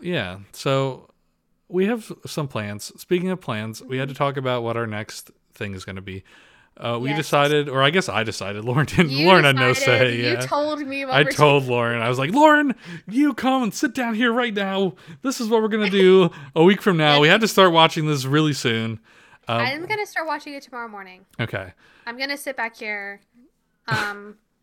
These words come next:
Speaker 2: <laughs> before I have to go out and run my own personal errands and
Speaker 1: Yeah.
Speaker 2: watch a little bit.
Speaker 1: We are going to watch our first T V show. Uh, we mentioned on last podcast that we do like anime,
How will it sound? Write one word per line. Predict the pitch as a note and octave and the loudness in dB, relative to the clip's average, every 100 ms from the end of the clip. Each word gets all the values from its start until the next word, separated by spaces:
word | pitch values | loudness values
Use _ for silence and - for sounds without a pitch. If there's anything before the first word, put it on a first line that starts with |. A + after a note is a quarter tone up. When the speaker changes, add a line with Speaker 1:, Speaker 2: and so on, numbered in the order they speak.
| _ | _
Speaker 2:
<laughs> | _ _ _ _ A#3 | _ _ _ _ -16
before | B3+ C#4 B3 | -10 -4 -4
I | A#3+ | -2
have | A#3 A3+ | -6 -8
to | B3 | -12
go | B3 | -8
out | A3 | -8
and | G#3 | -8
run | G#3+ G#3 G#3 | -12 -14 -14
my | G3+ | -16
own | G3+ | -16
personal | G#3+ G#3+ G#3 G#3 | -16 -18 -16 -18
errands | G3 G3 F#3+ G3+ | -16 -16 -18 -18
and | G3 | -10
Speaker 1:
Yeah. | A2 G2 F#2 - _ _ _ | -8 -8 -10 -16 _ _ _
Speaker 2:
watch | A#3 A#3 A3 | -8 -6 -6
a | A3 | -10
little | G#3 G3 | -14 -14
bit. | G3 F#3+ _ _ _ _ | -16 -18 _ _ _ _
Speaker 1:
We | B2 C3+ E3 | -6 -4 -4
are | C3+ C3 | -4 -4
going | B2 B2+ C3 | -4 -4 -6
to | A#2+ | -6
watch | G#2 F#2+ F#2+ - - _ | -6 -6 -8 -12 -18 _
our | G#2 | -12
first | - A#2+ C3+ C#3 - - | -8 -6 -6 -8 -18 -10
T | C3+ | -8
V | B2 A#2 | -6 -8
show. | - G2 G#2 C3 _ _ _ _ _ _ | -8 -6 -6 -8 _ _ _ _ _ _
Uh, | A2 G#2+ G#2 | -6 -6 -6
we | A#2 | -6
mentioned | A#2 A#2+ - C3 | -6 -6 -6 -6
on | A#2 A#2 A2 | -6 -8 -10
last | G2+ A2+ - | -8 -8 -8
podcast | A2 G#2 G#2 G2+ | -8 -6 -8 -8
that | A2 | -10
we | G#2 | -10
do | G#2+ B2 | -8 -8
like | C3 D3 | -8 -8
anime, | A2 G2+ F#2+ F2+ F2+ | -10 -10 -10 -12 -16